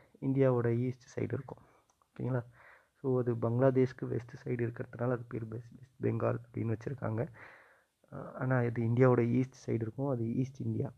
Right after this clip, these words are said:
ஓகேங்களா? அது நார்த் கிடையாது. And அங்க வந்துட்டு ஹிந்தி பேச மாட்டாங்க.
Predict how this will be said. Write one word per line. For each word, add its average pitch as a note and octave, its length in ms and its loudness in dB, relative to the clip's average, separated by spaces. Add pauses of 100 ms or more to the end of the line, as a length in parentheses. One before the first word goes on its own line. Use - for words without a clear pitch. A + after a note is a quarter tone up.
(120)
ஓகேங்களா? C3 460 -2 (800)
அது A2+ 500 -4
நார்த் B2 300 -2
கிடையாது. A2 500 0 (920)
And C#3+ 500 0 (280)
அங்க B2+ 260 -2
வந்துட்டு B2 400 0 (260)
ஹிந்தி C#3+ 240 -2
பேச B2+ 340 -6
மாட்டாங்க. G#2+ 320 -4